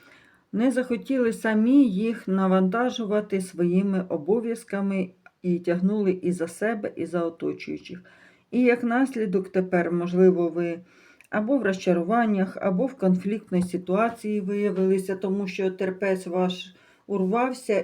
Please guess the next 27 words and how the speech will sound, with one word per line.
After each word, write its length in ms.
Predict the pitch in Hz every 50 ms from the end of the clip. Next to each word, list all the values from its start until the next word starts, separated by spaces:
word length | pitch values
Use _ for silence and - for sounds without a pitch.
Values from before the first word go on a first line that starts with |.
| -
і 100 | - 196
вам 300 | 180 180 190 190 190 185
хочеться, 640 | 185 - 214 214 - 214 214 208 - - 202 196 196
щоб 260 | 190 - 208 180 160
вас 260 | 160 180 180 180 180 -
почули 680 | - - 180 180 180 - 220 233 233 220 190 180 180 -
і 120 | - 180
довести 560 | 165 170 170 175 180 185 180 - - 190 196 196
свою 360 | 190 - 180 180 180 180 175
точку 440 | - - 175 180 - - - 185 180
зору, 480 | 180 - 175 170 170 165 160 165 - _ - - - _ _ _
щось 340 | - - 220 247 254 254
проговорити. 920 | - - - - 190 190 196 185 180 185 185 180 175 170 170 - - - - - _ _ - - - - - -
Але 540 | - - 190 208 254 294 311 294 285 - -
ви 220 | 190 202 240 254 254
це, 360 | 254 233 233 220 214 - -
цим 300 | - - 247 240 226 202
займалися 760 | 180 196 196 196 196 185 180 175 170 170 185 180 - 185 175
не 280 | 185 214 247 269 269 254
один 380 | 247 180 214 226 233 226 208
день, 280 | 180 202 196 196 202 190
щоб 240 | 185 - 196 175 170
ви 140 | 185 190
це 280 | 185 - - 185 185 185
са-, 260 | 185 180 - 185 -
на 200 | - 185 185 185
собі 440 | 185 - 190 180 180 185 180 180 175